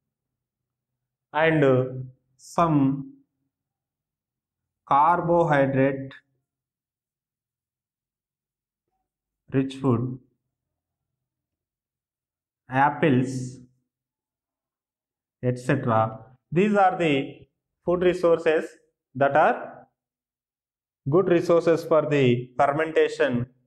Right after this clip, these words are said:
through the bacteria. That bacteria produce these gases.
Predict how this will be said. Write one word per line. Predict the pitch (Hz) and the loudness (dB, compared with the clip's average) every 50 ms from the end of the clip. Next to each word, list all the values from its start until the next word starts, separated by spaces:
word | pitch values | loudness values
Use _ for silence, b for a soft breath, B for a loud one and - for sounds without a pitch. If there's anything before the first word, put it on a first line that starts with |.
| _ | _
through | - 165 185 190 | 0 2 2 2
the | 185 175 151 127 123 120 120 | 2 2 2 2 2 2 2
bacteria. | 120 120 123 123 - 139 131 120 123 120 113 113 117 127 123 120 123 | 2 2 2 2 0 -2 0 2 2 2 2 2 0 -2 -4 -2 0
That | 143 151 151 147 127 | 2 2 2 0 0
bacteria | 131 131 131 135 - 156 156 165 165 160 160 | 0 0 0 0 -4 -6 -2 -2 -2 -2 0
produce | - 139 131 131 135 131 127 | -2 -2 -2 0 -2 -2 -2
these | - 120 135 135 - | -4 -8 -10 -10 -6
gases. | - 127 117 113 101 - - 98 98 - _ | -2 0 0 0 0 -4 -8 -20 -20 -20 _